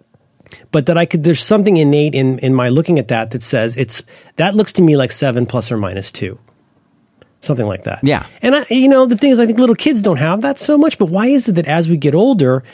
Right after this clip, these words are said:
Speaker 1: and maybe it's, it's exposure, it's, uh, experience, but we get it, it, not always perfect, but an innate sense of numberness that lets us do certain kinds of,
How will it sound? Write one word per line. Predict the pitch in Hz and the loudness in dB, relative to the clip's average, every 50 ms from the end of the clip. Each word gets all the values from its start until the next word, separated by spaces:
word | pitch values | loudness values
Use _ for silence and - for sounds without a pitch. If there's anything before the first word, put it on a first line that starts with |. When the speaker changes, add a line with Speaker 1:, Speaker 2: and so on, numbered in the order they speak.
| - - - _ _ _ _ _ _ - | -20 -20 -20 _ _ _ _ _ _ -4
Speaker 1:
and | 160 160 165 | 0 2 4
maybe | 160 175 190 233 254 | 4 4 4 2 2
it's, | 226 - - | 2 0 -2
it's | 214 143 131 - | -4 -2 -2 -2
exposure, | - - - - - 107 131 156 170 185 226 233 233 240 233 220 185 | -2 -2 -2 -4 -2 0 0 0 0 0 0 0 0 0 0 -2 -2
it's, | 127 123 - - - - - | -4 -4 -4 -4 -6 -6 -6
uh, | 131 127 117 113 120 | -6 -6 -6 -6 -6
experience, | 120 - - - - - 123 135 165 202 226 240 254 254 247 208 - | -6 -4 -4 -6 -4 -4 -2 0 0 2 2 2 2 2 2 0 -2
but | - - 170 | -2 -2 0
we | 160 160 143 | 2 0 0
get | 117 - 214 220 196 - | 2 0 0 0 2 0
it, | 170 156 | -2 0
it, | 147 156 156 147 | 0 -2 -4 -2
not | 156 170 202 247 240 | -2 -2 -2 0 0
always | 214 220 220 220 202 | 2 2 2 2 0
perfect, | - - - 247 233 - - 107 - | -2 -2 -2 -2 -2 -2 -4 -6 -2
but | - 156 139 | -2 0 0
an | 151 | 2
innate | 160 156 180 208 226 208 | 2 4 2 2 2 0
sense | - 208 190 - 147 | 0 -2 -2 -2 -2
of | 131 | 0
numberness | 139 143 139 131 135 135 123 120 117 - | 0 0 2 2 0 0 0 0 -2 -2
that | - 143 | -4 -4
lets | 127 151 160 - 185 | -2 -2 -2 0 -2
us | 147 - | -2 0
do | - 139 | -2 -2
certain | - - 156 139 113 117 | 0 0 -2 -2 -4 -6
kinds | - 127 127 117 113 107 | -6 -4 -4 -4 -2 -4
of, | 104 95 98 | -4 -6 -6